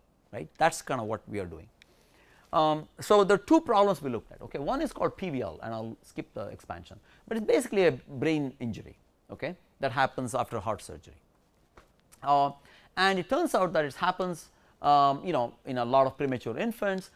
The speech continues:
usually with congenital defects. Like thirty percent of, uh, children with congenital defects have this problem,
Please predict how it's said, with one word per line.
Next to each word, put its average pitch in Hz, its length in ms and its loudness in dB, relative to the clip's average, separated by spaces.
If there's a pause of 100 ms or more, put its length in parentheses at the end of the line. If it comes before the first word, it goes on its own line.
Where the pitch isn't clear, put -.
(160)
usually 214 400 0
with 151 160 -4
congenital 123 500 -4
defects. 175 560 -4 (300)
Like 123 200 -6
thirty 156 200 2
percent 143 300 -8
of, 117 160 -10
uh, 107 200 -4 (100)
children 123 280 -4
with - 160 -4
congenital 113 340 -4
defects 117 320 -12
have 139 220 -6
this 135 120 -10
problem, 127 440 -8